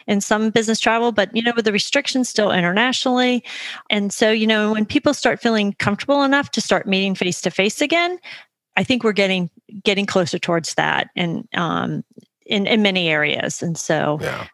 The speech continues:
Speaker 1: I think we'll, we'll start seeing a recovery here soon.
Speaker 2: One thing's for certain. I know there's gonna be, you know, less people to agree, like you said,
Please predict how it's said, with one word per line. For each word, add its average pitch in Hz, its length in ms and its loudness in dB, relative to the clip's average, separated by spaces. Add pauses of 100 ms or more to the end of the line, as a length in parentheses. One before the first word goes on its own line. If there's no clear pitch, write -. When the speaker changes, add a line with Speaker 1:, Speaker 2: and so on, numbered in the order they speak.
Speaker 1:
I - 100 -4
think - 380 -6
we'll, 170 200 -4
we'll 170 200 -6
start - 320 -2
seeing 170 220 -2
a 160 40 0
recovery 160 460 -2
here 156 160 -2
soon. - 500 -4 (220)
Speaker 2:
One 165 240 2
thing's 160 180 2
for 127 140 0
certain. 120 500 0
I 135 120 4
know 127 140 2
there's 117 140 2
gonna 92 140 0
be, 90 440 -2 (220)
you 107 140 2
know, 82 240 -2
less 95 240 0
people - 240 -2
to 90 80 2
agree, 90 200 0
like 87 240 -4
you 87 80 -2
said, 87 380 0